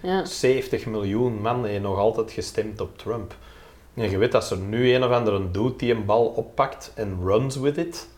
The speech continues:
Speaker 2: dan eet hem die allemaal, hè. Dus er zijn, en er zijn dingen waar ik, waar ik van denk, ja, ik weet het niet, dat, het is ook in Amerika bijvoorbeeld, heb, heb al een civil war gehad, hè. Die hebben dat al, dat, dat, er zijn dingen die dat daar al, dat zit daar ook een beetje in.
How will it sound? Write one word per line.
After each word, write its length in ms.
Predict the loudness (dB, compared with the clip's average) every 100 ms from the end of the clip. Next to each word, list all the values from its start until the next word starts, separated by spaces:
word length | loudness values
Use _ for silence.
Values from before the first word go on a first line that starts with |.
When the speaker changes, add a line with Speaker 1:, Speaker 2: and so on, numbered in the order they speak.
| -20 -20 -16
Speaker 2:
dan 260 | -4 -2 2
eet 200 | 2 2
hem 180 | -2 -2
die 220 | -4 -4
allemaal, 440 | -4 -4 -6 -8
hè. 80 | -10 -12 -18 -20 -20 -20 -20 -12
Dus 220 | -2 2 2
er 100 | 4
zijn, 260 | 4 4
en 160 | 0 2
er 80 | 4
zijn 200 | 2 2
dingen 440 | 2 4 4 4
waar 120 | 4
ik, 240 | 4 2 -2
waar 140 | 2
ik 120 | 2 2
van 220 | -2 0
denk, 180 | 0 4
ja, 220 | 4 4 2 -8 -14 -16 -20 0
ik 0 |
weet 140 | 6 6
het 100 | 6
niet, 160 | 4
dat, 120 | 4 4 0 -12 -16 _ _ _ _
het 100 | 0
is 140 | 4 4
ook 100 | 4
in 140 | 6
Amerika 500 | 6 6 4 6 6
bijvoorbeeld, 480 | 6 6 8 6 6
heb, 200 | 4 4
heb 240 | 4 4
al 260 | 6 6 6
een 60 | 0
civil 500 | 0 0 4 4 6
war 320 | 8 8 6
gehad, 260 | 2 2
hè. 160 | 2 -2
Die 100 | 0
hebben 160 | 0 2
dat 180 | 4 4
al, 200 | 4 4
dat, 300 | 0 0 -6
dat, 100 | -4
er 160 | -2 0
zijn 260 | 2 2
dingen 260 | 2 2 2
die 100 | 4
dat 200 | 4 4
daar 180 | 4 6
al, 300 | 4 2 0
dat 160 | -2
zit 220 | -2 -2 4
daar 180 | 6
ook 120 | 4 2
een 140 | 0
beetje 260 | -2 -4 -4
in. 220 | -4 -4